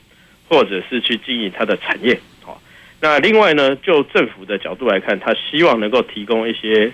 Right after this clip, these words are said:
良好的公共设施，哦，来提升人民的生活品质，哦。所以基本上呢，过去的这个都市计划哈，大概就是在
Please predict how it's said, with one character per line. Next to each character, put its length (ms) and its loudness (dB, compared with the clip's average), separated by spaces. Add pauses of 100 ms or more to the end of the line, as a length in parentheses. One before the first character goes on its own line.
(100)
良 200 0
好 280 -2
的 140 -20 (200)
公 140 0
共 160 6
设 160 2
施， 200 -6 (460)
哦， 160 -16
来 180 0
提 360 -4
升 260 2 (200)
人 120 -2
民 160 0
的 140 0
生 200 0
活 220 -2
品 140 -20
质， 40 -20 (400)
哦。 140 -18 (340)
所 100 4
以 60 4
基 160 0
本 220 4
上 180 2
呢， 140 2
过 240 2
去 320 0
的 240 -4
这 160 0
个 220 -10
都 180 -2
市 80 4
计 180 -2
划 160 -2
哈， 220 -12 (340)
大 120 0
概 200 0
就 140 0
是 260 -6
在 220 2